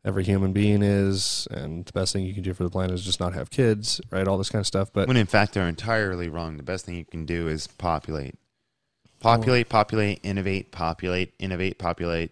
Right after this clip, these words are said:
Speaker 2: The best innovations come from larger populations, people thinking together, people working together, people doing the right thing together. That is what innovation is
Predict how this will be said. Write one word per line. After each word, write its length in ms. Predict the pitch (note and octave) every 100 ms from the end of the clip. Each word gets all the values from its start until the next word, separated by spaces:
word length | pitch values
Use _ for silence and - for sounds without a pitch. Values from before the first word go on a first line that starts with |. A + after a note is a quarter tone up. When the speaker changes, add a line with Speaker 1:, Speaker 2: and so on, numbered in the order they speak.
| -
Speaker 2:
The 140 | D#2+
best 240 | G2 G#2+ -
innovations 540 | G2+ F#2 F#2+ - F2+
come 320 | - F#2+ F2
from 400 | D#2+ F2+ E2+ E2 - _ _ _
larger 320 | F2 F2+ F2 F2+
populations, 840 | E2+ E2 E2+ D#2+ - - E2+ - _ _ _
people 440 | - G2+ F#2+ F2 - _ -
thinking 340 | F#2+ E2+ G2 F#2
together, 460 | F#2 F2 E2+ F2
people 320 | - F#2 D2+ D#2
working 360 | F2 - F2
together, 460 | E2 D#2+ E2+ E2+ E2+
people 320 | - F#2+ E2
doing 320 | E2+ F2 E2
the 100 | E2
right 220 | E2 E2 -
thing 240 | F2 D#2+
together. 480 | - E2+ E2 D#2 D2+ _ _ _ _ -
That 280 | G#2 G#2+ -
is 340 | G2 F#2 -
what 240 | F2+ F2+ -
innovation 680 | F2+ E2+ E2+ F2 - D#2+ -
is 500 | E2 E2 D#2+ D#2